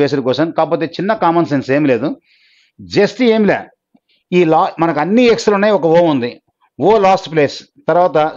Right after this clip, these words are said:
సెకండ్ ప్లేస్, తర్వాత థర్డ్ ప్లేస్, తర్వాత ఫోర్త్ ప్లేస్, తర్వాత ఫిఫ్త్ ప్లేస్, కంప్లీట్ సిక్స్త్ రావాలా. కంప్లీట్ సిక్స్త్లో ఉన్న ఆన్సర్ మనకి ఏంటంటే అది ఒకటే ఉండాలా. ఇది మన, చూడండి, సిక్స్త్ ప్లేస్లో ఉండాలా.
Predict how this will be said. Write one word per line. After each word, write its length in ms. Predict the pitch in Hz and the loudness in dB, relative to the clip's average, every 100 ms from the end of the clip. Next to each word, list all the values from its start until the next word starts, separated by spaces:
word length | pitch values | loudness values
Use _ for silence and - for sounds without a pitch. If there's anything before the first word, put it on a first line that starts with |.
| - | -6
సెకండ్ 260 | 156 165 156 | -4 -2 0
ప్లేస్, 220 | 139 120 - - _ _ _ _ _ _ - | 0 -2 -8 -20 _ _ _ _ _ _ -4
తర్వాత 200 | 160 175 - | 0 0 0
థర్డ్ 200 | 147 156 139 | 0 0 0
ప్లేస్, 220 | 127 - - _ | 0 -2 -14 _
తర్వాత 240 | 147 165 175 - | -2 0 0 0
ఫోర్త్ 220 | 156 151 143 | -2 0 0
ప్లేస్, 240 | 131 123 - | 0 -2 -4
తర్వాత 220 | 147 156 123 | -4 -2 -4
ఫిఫ్త్ 180 | 143 151 | -4 0
ప్లేస్, 220 | 127 - - - - - | 0 0 -12 -20 -14 -4
కంప్లీట్ 340 | 151 170 202 175 | -4 2 0 2
సిక్స్త్ 200 | 190 - 214 | -2 0 2
రావాలా. 260 | 131 104 92 - _ _ - | 2 0 -6 -12 _ _ -4
కంప్లీట్ 340 | 170 202 240 - | -4 0 0 0
సిక్స్త్లో 300 | 214 - 247 226 | -4 0 2 2
ఉన్న 140 | 190 180 | 2 0
ఆన్సర్ 200 | 190 175 | 2 0
మనకి 180 | 156 147 | 2 2
ఏంటంటే 260 | 143 131 185 | 2 2 2
అది 120 | 170 208 175 | 4 4 4
ఒకటే 200 | 214 220 | 2 2
ఉండాలా. 260 | 147 107 107 - _ _ _ 156 | 2 0 -4 -8 _ _ _ -2
ఇది 100 | 180 180 | 2 2
మన, 100 | 165 131 123 123 147 | 2 -2 -10 -6 -2
చూడండి, 280 | 147 123 - | 0 -2 -4
సిక్స్త్ 180 | 151 175 | -6 -2
ప్లేస్లో 220 | 185 151 127 | 0 0 0
ఉండాలా. 240 | 110 | 0